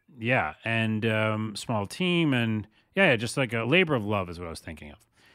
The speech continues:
Moonglow Bay, voxely adventure game with fishing. Now, I am, uh, you know, hit or miss with fishing. It's in my R P Gs, it's in my Harvest Moons, all that stuff.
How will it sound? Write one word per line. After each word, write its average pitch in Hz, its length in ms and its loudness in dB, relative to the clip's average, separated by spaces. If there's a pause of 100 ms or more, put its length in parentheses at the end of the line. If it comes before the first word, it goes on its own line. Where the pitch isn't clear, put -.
(360)
Moonglow 170 380 4
Bay, 113 560 2 (120)
voxely 113 840 -2
adventure 104 500 -4
game 98 640 -4
with 92 640 -8
fishing. 78 480 -8 (520)
Now, 120 200 4
I 139 160 2
am, 170 260 2
uh, 120 380 0 (260)
you 156 100 -2
know, 135 120 2
hit 135 200 0
or 165 80 4
miss 123 260 2
with 101 140 -4
fishing. 78 480 -8 (120)
It's 113 180 -12
in 107 120 0
my 85 120 -4
R 80 100 -4
P 95 160 -6
Gs, 165 600 -2
it's 92 160 -12
in 90 200 -10
my 82 140 -10
Harvest 127 460 -2
Moons, 123 380 2
all 107 120 0
that 98 160 -4
stuff. 92 320 -4